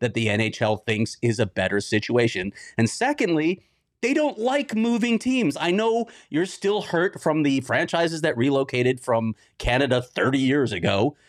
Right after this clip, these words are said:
but take a look at this millennium. How many teams have relocated in this millennium? One. The Atlanta Thrashers. Why? Because there was literally no ownership group that wanted to own them Atlanta. So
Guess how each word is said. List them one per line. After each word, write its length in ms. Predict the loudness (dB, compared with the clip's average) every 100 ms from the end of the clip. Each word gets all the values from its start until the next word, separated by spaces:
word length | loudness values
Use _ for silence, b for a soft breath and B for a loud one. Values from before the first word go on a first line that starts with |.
| b b
but 220 | -2 0
take 180 | -4 0
a 40 |
look 200 | 0 2
at 120 | 0 0
this 180 | -2
millennium. 480 | 0 2 2 0 -2
How 240 | -4 -2 0
many 200 | 0 0
teams 300 | 0 0 2
have 120 | 0
relocated 800 | 2 2 2 0 0 0 0 -2 B B
in 140 | 0 2
this 200 | 0 0
millennium? 460 | 0 2 -2 -6 -12 -8
One. 480 | -2 0 0 -2 -10 _ _ _ _ _ _ _ -2
The 120 | 0
Atlanta 320 | 2 2 2
Thrashers. 540 | 2 0 0 -6 -10 -10
Why? 400 | -2 0 0 -2 B B
Because 280 | -2 -2 0
there 120 | 0
was 220 | 0 -2
literally 760 | -2 0 0 0 0 0 0 B B -2
no 320 | 0 2 0
ownership 520 | 0 0 0 -2 -4
group 320 | 0 -2 0 -2
that 240 | -4 -4
wanted 360 | -4 0 0 0
to 100 | 0
own 200 | 0 2
them 180 | 2 2
Atlanta. 460 | 0 0 -2 -2 -8
So 460 | -4 0 0 -2